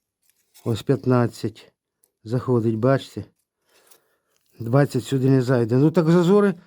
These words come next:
виходить, що залишились такі самі. Ну, ще покручу пару разів та перевірю, та скажу вам результат. Так, друзі, потягав я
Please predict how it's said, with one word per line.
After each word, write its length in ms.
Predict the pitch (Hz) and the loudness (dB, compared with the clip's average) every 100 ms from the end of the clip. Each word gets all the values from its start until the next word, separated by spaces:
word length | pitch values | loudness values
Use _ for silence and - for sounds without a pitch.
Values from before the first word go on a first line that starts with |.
| _ _ _ | _ _ _
виходить, 420 | 165 175 202 185 175 | -6 -2 0 0 0
що 160 | 202 | 0
залишились 580 | 165 185 196 196 190 180 | 2 4 2 2 0 0
такі 240 | 190 180 | -4 -4
самі. 460 | 190 214 202 165 101 - _ _ | -4 0 2 0 -4 -10 _ _
Ну, 140 | 214 262 | -2 0
ще 280 | - 311 | 2 0
покручу 560 | - 254 254 247 - 233 | 2 -2 0 0 2 0
пару 300 | 214 208 202 | 2 2 4
разів 360 | 202 156 180 151 | 2 2 0 2
та 140 | 175 | 0
перевірю, 580 | 175 175 170 175 160 135 | 0 0 2 2 2 0
та 140 | 156 | -2
скажу 360 | 147 180 151 180 | -2 -2 -2 2
вам 160 | 170 | 2
результат. 680 | 160 151 165 - 127 95 - - _ _ _ _ _ - - _ _ _ _ _ - - - _ _ _ _ - | 0 0 -2 -2 -2 -2 -6 -20 _ _ _ _ _ 0 0 _ _ _ _ _ -20 -20 -20 _ _ _ _ 2
Так, 240 | 226 233 | 4 4
друзі, 440 | 185 220 160 131 104 | 2 2 2 -2 -6
потягав 580 | 190 180 233 220 240 214 | -6 -2 2 4 2 2
я 280 | 190 151 | 0 -2